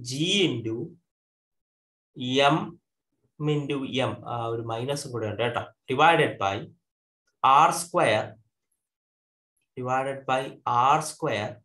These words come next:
into R cap vector, into R cap. അതായത് നിങ്ങൾക്കറിയാം mass into acceleration, അതായത് ഫോഴ്സ്, ഇത് acceleration ആണെന്നറിയാം, രണ്ടാമത്തെ derivative. R vector-ന്റെ രണ്ടാമത്തെ derivative acceleration ആണ്.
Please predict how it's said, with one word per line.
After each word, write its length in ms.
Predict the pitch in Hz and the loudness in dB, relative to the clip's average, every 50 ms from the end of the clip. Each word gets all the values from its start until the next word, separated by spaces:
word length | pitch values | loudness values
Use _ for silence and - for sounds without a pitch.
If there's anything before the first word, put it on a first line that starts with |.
| _ _ _ _ _ _ _ _ _ _ _ _ _ _ _ _ _ _ _ _ _ _ _ _ _ _ _ - 151 | _ _ _ _ _ _ _ _ _ _ _ _ _ _ _ _ _ _ _ _ _ _ _ _ _ _ _ -10 -8
into 200 | 147 147 156 156 160 170 165 - - | -6 -4 -2 -2 -2 -2 -4 -2 2
R 300 | 131 139 139 156 165 170 165 - - 170 | 4 6 6 6 6 4 2 -2 0 2
cap 260 | 156 160 170 175 - - 160 127 | 4 4 4 2 0 -2 -4 -6
vector, 320 | 110 - - - - - - _ _ _ _ _ _ _ _ _ _ _ - 135 | -6 -6 -10 -14 -16 -16 -16 _ _ _ _ _ _ _ _ _ _ _ -18 -16
into 200 | 135 135 147 180 - - 147 139 135 143 | -10 -8 -8 -8 -6 -4 0 0 2 2
R 20 | 143 139 - | 0 0 0
cap. 180 | 127 110 104 - - - - _ _ _ _ _ _ _ _ _ _ _ _ _ - _ _ _ _ _ - | 0 0 -2 -4 -8 -16 -20 _ _ _ _ _ _ _ _ _ _ _ _ _ -20 _ _ _ _ _ -4
അതായത് 240 | 123 127 139 147 156 | -2 -2 0 0 -2
നിങ്ങൾക്കറിയാം 540 | 160 180 185 - 180 170 180 214 214 165 147 131 127 127 | -2 -2 -2 -2 0 -2 0 0 0 0 -2 -2 -2 0
mass 280 | 143 165 180 185 - - 202 190 | 0 0 -2 -4 -4 -4 -4 -4
into 180 | 190 190 202 208 202 180 175 175 | -4 -2 -2 -2 0 0 0 -2
acceleration, 720 | 175 175 - 196 190 190 175 175 170 160 160 - 135 120 120 123 | -2 -2 0 2 2 2 2 2 0 0 -2 -2 -6 -8 -8 -6
അതായത് 280 | 139 143 147 151 196 - - - | -6 -6 -4 -6 -6 -8 -4 2
ഫോഴ്സ്, 420 | 180 185 202 226 220 220 - - - - - | 4 6 6 6 6 4 2 -2 -2 -4 -2
ഇത് 100 | 147 156 160 | 0 0 0
acceleration 560 | 170 170 208 202 196 196 202 196 190 196 190 185 185 | 0 0 0 0 0 0 0 -2 -4 -4 -6 -6 -6
ആണെന്നറിയാം, 440 | 180 175 165 156 147 135 104 - - - 131 | -6 -4 -4 -2 -2 -2 -4 -4 -6 -6 -4
രണ്ടാമത്തെ 420 | 139 143 156 160 160 156 147 147 147 139 | -2 0 0 0 0 0 -2 -4 -6 -6
derivative. 480 | 135 127 135 135 127 - - 107 - - _ _ _ _ _ _ _ _ _ _ _ _ _ _ 127 127 131 | -6 -6 -4 -4 -4 -4 -4 -8 -12 -14 _ _ _ _ _ _ _ _ _ _ _ _ _ _ 2 4 4
R 40 | 143 | 4
vector-ന്റെ 320 | 156 151 156 151 151 156 170 151 | 4 2 2 0 0 0 0 0
രണ്ടാമത്തെ 380 | 135 131 147 151 156 151 156 151 143 | 0 2 2 2 2 0 -2 -6 -6
derivative 360 | 139 139 147 156 151 208 190 170 175 | -6 -4 -4 -2 0 2 2 2 2
acceleration 480 | 170 - 185 165 160 151 143 - - 127 123 | 2 0 -4 -4 -2 -4 -4 -6 -6 -8 -8
ആണ്. 80 | 139 | -6